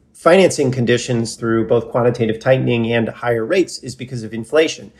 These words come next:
And now things are starting to break that the regulators are very concerned about.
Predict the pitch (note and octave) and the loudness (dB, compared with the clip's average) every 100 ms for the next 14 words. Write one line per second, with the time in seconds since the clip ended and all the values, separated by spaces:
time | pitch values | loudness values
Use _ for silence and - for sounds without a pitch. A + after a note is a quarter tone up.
0 | _ _ _ _ D3 C#3 F#3+ A#3+ G#3 - | _ _ _ _ -2 2 2 2 0 -2
1 | - F3 E3+ D3 C#3+ D#3 C3+ C3 B2 C#3+ | 0 0 2 0 0 0 2 2 0 2
2 | B2+ - - C3 C3 B2 C3+ C#3 C#3+ B2 | 2 0 -2 0 2 4 4 4 0 0
3 | B2+ B2 A2+ A2+ A2+ - A2+ - E3+ C3+ | -2 -8 -10 -8 -8 -10 -10 -2 0 0
4 | G#2 G2+ F#2+ | -4 -8 -12